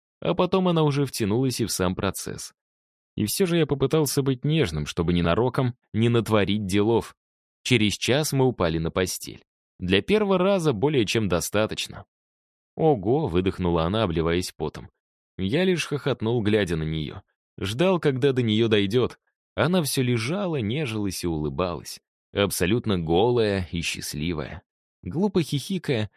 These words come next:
отлепляла мокрые голубые пряди от лба. «Погоди», — вскинулась она, — «мне жарко». «Почему мне жарко? Коля, ты отопление врубил?»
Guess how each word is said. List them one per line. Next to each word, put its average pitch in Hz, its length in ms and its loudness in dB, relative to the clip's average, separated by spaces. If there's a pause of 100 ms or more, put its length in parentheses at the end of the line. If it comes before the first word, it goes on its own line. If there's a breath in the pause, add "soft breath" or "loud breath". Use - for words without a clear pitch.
(140)
отлепляла 147 640 0
мокрые 113 500 0
голубые 85 460 0
пряди 78 380 -2
от 80 180 -2
лба. 80 400 -4 (580)
«Погоди», — 151 420 0
вскинулась 78 520 -4
она, — 85 180 -2
«мне 147 220 -2
жарко». 143 480 -2 (440)
«Почему 208 300 2
мне 185 180 2
жарко? 101 420 0
Коля, 117 280 0
ты 131 100 0
отопление 180 560 2
врубил?» 87 460 0